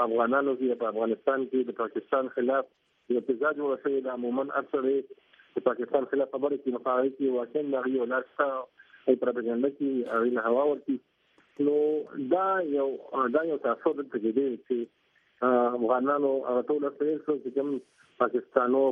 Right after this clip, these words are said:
پاکستان حکومتونو دلته کې د هغوی سره تېر کړي وو، هغه ښه یې کړي وو. اوس هم دلته کې دېرش لکه افغانان دي. تاسو وګورئ، په پېښور کې صرف نهه لکه افغانان کاروبار کوي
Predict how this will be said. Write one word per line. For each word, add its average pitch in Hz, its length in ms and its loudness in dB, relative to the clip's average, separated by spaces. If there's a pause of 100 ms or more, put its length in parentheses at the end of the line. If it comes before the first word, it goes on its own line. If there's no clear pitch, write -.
(100)
پاکستان 117 420 0 (140)
حکومتونو 131 640 0 (640)
دلته 135 200 0
کې 123 100 -2
د 123 100 -2
هغوی 139 180 0
سره 131 160 -6
تېر 123 180 -2
کړي 147 200 -2
وو، 139 120 0 (300)
هغه 113 260 2
ښه 156 120 0
یې 156 140 -4
کړي 143 180 0
وو. 135 180 2
اوس 185 180 -4
هم 165 140 -2
دلته 139 200 -4
کې 120 160 -2
دېرش 135 200 -2
لکه 127 180 -2
افغانان 131 460 0
دي. 135 80 -2 (480)
تاسو 147 200 0
وګورئ، 139 380 -2
په 123 140 -12
پېښور 160 360 -2
کې 143 140 -4
صرف 143 180 -2 (480)
نهه 143 400 0
لکه 143 240 0
افغانان 123 480 0
کاروبار 127 480 0
کوي 131 160 -2